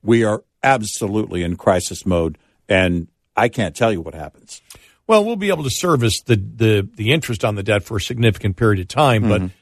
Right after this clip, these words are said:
Speaker 2: there will have to be cuts,
Speaker 1: Mm-hmm.
Speaker 2: because if you don't do cuts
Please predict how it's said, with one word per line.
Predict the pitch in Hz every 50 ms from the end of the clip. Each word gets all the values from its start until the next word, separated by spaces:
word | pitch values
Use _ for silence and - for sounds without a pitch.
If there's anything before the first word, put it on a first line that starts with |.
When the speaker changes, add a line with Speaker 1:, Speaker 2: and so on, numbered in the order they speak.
| _ _
Speaker 2:
there | - 127 127
will | 120 113
have | 107 - 123 113 104
to | - -
be | 101 107 95
cuts, | - - - 165 156 - - - - -
Speaker 1:
Mm-hmm. | 104 92 95 107 113 _ _ _ _ _ _ _ -
Speaker 2:
because | 123 110 - 131 120 110 90 - -
if | - 131 117 - -
you | 120
don't | 107 90 - 139 147 175 185 151 -
do | - 156 160 151 131 _
cuts | - - - 214 175 104 - - - - - -